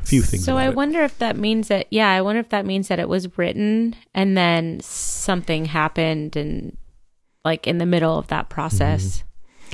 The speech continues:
Speaker 1: Yeah, I wonder if it's finished. I, it seemed like they were trying to say that it was finished, but Michonne has clearly changed her mind, and she seems to be the chief opponent of the communities ba-,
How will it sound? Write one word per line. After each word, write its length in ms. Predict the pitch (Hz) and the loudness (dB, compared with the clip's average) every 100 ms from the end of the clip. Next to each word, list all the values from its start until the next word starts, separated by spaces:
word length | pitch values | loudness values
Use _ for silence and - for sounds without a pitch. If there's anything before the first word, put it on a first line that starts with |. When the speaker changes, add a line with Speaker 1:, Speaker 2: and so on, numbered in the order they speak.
| - - - | -16 -18 0
Speaker 1:
Yeah, 200 | 143 147 | 4 6
I 60 | 117 | 6
wonder 200 | 117 120 | 4 4
if 100 | 113 | 2
it's 140 | 101 | 0
finished. 500 | - 110 101 87 - | 0 0 0 -2 -2
I, 140 | 107 - | -2 -2
it 140 | 101 - | -4 -2
seemed 220 | - 254 127 | -4 -2 2
like 360 | 110 92 _ | 2 0 _
they 120 | 101 | -2
were 160 | 92 90 | -2 -2
trying 340 | - 98 92 | -2 -2 0
to 80 | 90 | 0
say 260 | 87 95 92 | 0 0 0
that 120 | 90 | -2
it 80 | 92 | -2
was 140 | 87 - | -4 -4
finished, 600 | - 98 90 - - - - - - _ _ _ _ - - | -2 -2 -2 -4 -6 -10 -14 -18 -20 _ _ _ _ -4 -2
but 220 | 101 - | -2 -2
Michonne 600 | 104 - 107 104 95 98 | 0 2 4 4 2 2
has 180 | 98 95 | 0 0
clearly 560 | - - 98 95 95 90 | -4 -2 0 0 0 -2
changed 460 | - 101 95 - | 0 0 0 -2
her 100 | 95 | -2
mind, 320 | 92 95 95 | 2 2 2
and 120 | 90 90 | 0 -2
she 200 | - 92 | -2 -2
seems 320 | - 90 - | -2 -4 -4
to 120 | 92 | -4
be 180 | 98 92 | -2 -2
the 120 | 95 | -2
chief 580 | - - 101 95 - - | -2 0 2 0 -4 -6
opponent 600 | 101 - 104 101 98 98 - | -2 2 4 4 2 0 0
of 340 | 95 92 - - _ _ _ - | -2 -2 -14 -20 _ _ _ -6
the 100 | 110 | -4
communities 540 | - 104 101 98 98 | 0 0 0 0 -2
ba-, 180 | 95 98 | -2 -4